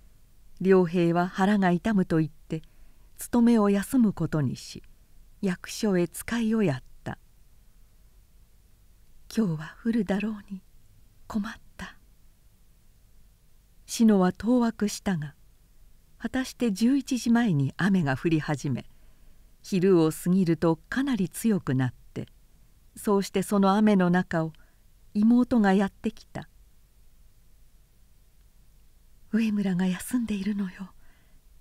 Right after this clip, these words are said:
どうしましょう。」居間で向き合うと、すぐに志乃が言った。「納戸は寝間にそう遠くないし、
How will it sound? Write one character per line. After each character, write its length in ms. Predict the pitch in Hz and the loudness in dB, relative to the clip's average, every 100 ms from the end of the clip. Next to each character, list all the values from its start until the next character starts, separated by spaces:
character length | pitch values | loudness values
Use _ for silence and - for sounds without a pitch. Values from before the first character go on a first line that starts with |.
| - | -14
ど 100 | 240 - | -12 -10
う 40 | |
し 120 | - 226 | -4 -2
ま 120 | 214 | -2
し 160 | - | -8
ょ 40 | 220 | -12
う。」 60 | - - - - _ _ - _ - - - - - - - - _ - _ - - | -12 -20 -20 -20 _ _ -20 _ -20 -20 -20 -20 -20 -20 -20 -20 _ -20 _ -20 -2
居 120 | 220 233 | 4 4
間 140 | 269 | 4
で 120 | 226 | 4
向 140 | 185 165 | 4 0
き 260 | - 202 | -2 -2
合 80 | 196 | -2
う 60 | 180 | -6
と、 300 | - 139 - - - - - - | -8 -10 -10 -20 -20 -20 -20 -8
す 160 | 285 | 0
ぐ 140 | 269 226 | 4 4
に 120 | 208 | 2
志 200 | - 240 | 2 4
乃 160 | 220 | 4
が 120 | 151 135 | 2 -2
言 120 | 120 | -6
っ 20 | - _ | -14 _
た。 160 | 127 - - - - _ _ - - _ _ _ _ - _ _ _ _ - 190 | -14 -14 -16 -20 -20 _ _ -20 -20 _ _ _ _ -20 _ _ _ _ -6 -2
「納 260 | 175 185 | -2 -2
戸 100 | 180 | -4
は 140 | 185 180 | -4 -4
寝 160 | 196 | -2
間 140 | 196 208 | 0 0
に 120 | 185 | -4
そ 220 | - 214 | -4 -8
う 60 | 202 | -6
遠 220 | 214 214 | -6 -4
く 120 | 220 | -2
な 160 | 208 214 | -2 -4
い 60 | |
し、 240 | - - | -14 -18